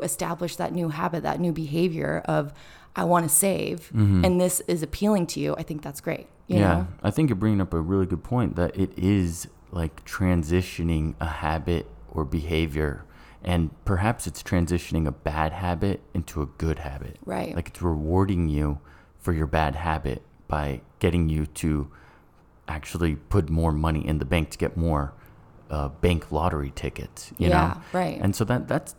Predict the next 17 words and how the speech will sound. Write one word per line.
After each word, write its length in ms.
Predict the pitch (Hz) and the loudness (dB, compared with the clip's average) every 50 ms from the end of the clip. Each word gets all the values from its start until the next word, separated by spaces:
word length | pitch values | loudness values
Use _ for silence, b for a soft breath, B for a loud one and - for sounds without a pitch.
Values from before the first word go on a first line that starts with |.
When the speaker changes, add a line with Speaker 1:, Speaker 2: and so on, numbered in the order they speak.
| - - | -4 0
Speaker 2:
that 260 | 135 165 180 - - | 0 0 0 -2 0
to 80 | - 123 | 2 4
me 220 | 120 156 180 151 | 6 6 4 4
sounds 340 | - - 104 104 107 104 - | 2 0 0 0 0 -2 -4
like 120 | 107 - 107 | -4 -2 0
a 120 | 104 98 | 0 0
great 340 | 90 - 101 104 143 160 - | 0 2 4 4 4 2 0
thing. 200 | - 80 80 78 | 0 -2 0 2
I 40 | 78 | 2
mean, 220 | 85 85 82 82 | 2 2 2 0
d-, 120 | - - 73 | -2 -6 -8
do 180 | 87 92 104 | -2 2 2
you 60 | 113 | 2
think 220 | - - 110 98 - | 4 4 0 2 2
that 160 | 104 92 - | 0 0 0
the 60 | 92 | -2
business 560 | 82 78 95 90 92 104 98 - - - - | 2 4 2 4 4 2 0 0 -2 -8 -12